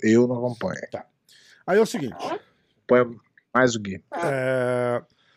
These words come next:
Speaker 2: o campeão do Bellator, Ryan Bader. Sabe quem é? Ele
Speaker 1: Sim.
Speaker 2: foi, ele ganhou a faixa preta essa semana do Jair Gurgel, da Nova União.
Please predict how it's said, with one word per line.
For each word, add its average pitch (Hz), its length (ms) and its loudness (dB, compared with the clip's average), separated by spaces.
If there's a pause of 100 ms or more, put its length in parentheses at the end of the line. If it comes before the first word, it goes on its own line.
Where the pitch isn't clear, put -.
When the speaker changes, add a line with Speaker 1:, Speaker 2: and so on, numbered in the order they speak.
Speaker 2:
o - 40 -20
campeão 185 300 2
do 220 80 2
Bellator, 196 720 2 (280)
Ryan 185 400 0
Bader. 135 600 -2 (720)
Sabe 208 180 -2
quem 196 100 -2
é? 285 60 -6 (1500)
Ele 135 240 6
Speaker 1:
Sim. - 60 -6
Speaker 2:
foi, 202 280 6 (1120)
ele 165 140 0
ganhou 190 160 2
a 196 40 2
faixa 196 280 -4
preta 196 440 0 (800)
essa 139 200 -6
semana 143 520 0
do 143 540 2
Jair 147 360 2
Gurgel, 131 640 -2
da 107 200 -2
Nova 110 240 -6
União. 117 220 -10